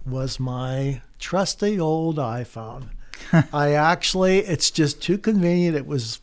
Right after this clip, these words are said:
with me all the time. And that's how I actually put it all together. And then I had some support for editing and, and in terms of the, uh, layout and all of that and the design work for the covers and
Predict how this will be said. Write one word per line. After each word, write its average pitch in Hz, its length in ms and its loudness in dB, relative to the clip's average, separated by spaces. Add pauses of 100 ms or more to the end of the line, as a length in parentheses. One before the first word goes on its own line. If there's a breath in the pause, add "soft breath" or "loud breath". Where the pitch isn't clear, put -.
(100)
with 156 220 2
me 160 160 2
all 147 200 0
the 156 80 0
time. 151 440 -6
And 123 200 -6 (500 soft breath)
that's 180 240 2
how 311 220 4
I 240 140 4
actually 240 380 2
put 226 220 -2
it 233 100 0
all 202 160 0
together. 143 600 -2 (160)
And 156 120 -2
then 156 120 0
I 156 100 2
had 160 220 0
some 147 180 0
support 135 640 -2 (420 soft breath)
for 131 640 4
editing 147 680 4
and, 120 400 -4
and 123 280 -4
in 123 240 -8
terms 131 360 -2
of 110 180 -4
the, 117 220 -4
uh, 104 120 -6
layout 123 460 -2
and 123 100 -4
all 120 220 -4
of 117 80 -8
that 127 220 -4
and 123 160 -4
the 120 80 -8
design 127 600 -4
work 120 280 -6
for 123 340 -6 (320 soft breath)
the 123 80 -6
covers 135 640 -2
and 120 280 -8